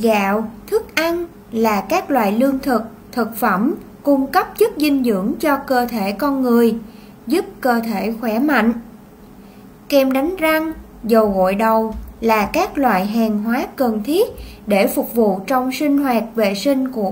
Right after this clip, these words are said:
con người. Chúng ta cùng qua hoạt động số hai, cùng thực hành. Các con hãy chia sẻ cho cô nghe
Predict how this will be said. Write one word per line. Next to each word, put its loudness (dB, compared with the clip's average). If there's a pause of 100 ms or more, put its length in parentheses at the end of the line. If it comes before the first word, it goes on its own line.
con -2
người. 4 (2500)
Chúng -4
ta -4
cùng -2
qua 0
hoạt -2
động 0
số -6
hai, 0 (340)
cùng 4
thực -2 (140)
hành. 0 (4000)
Các -2
con 4
hãy 2
chia 4
sẻ 2
cho 0
cô 0
nghe 2